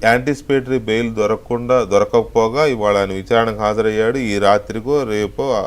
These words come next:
రేపు ఉదయమో అరెస్ట్ చూపిస్తారనే పరిస్థితి వచ్చిన తర్వాత ఇక దీని నెక్స్ట్ లెవెల్ ఎక్కడికి వెళ్తుంది,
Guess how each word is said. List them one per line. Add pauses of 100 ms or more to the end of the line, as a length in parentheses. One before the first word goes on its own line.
(120)
రేపు
ఉదయమో
అరెస్ట్
చూపిస్తారనే
పరిస్థితి
వచ్చిన
తర్వాత (960)
ఇక
దీని
నెక్స్ట్
లెవెల్
ఎక్కడికి
వెళ్తుంది,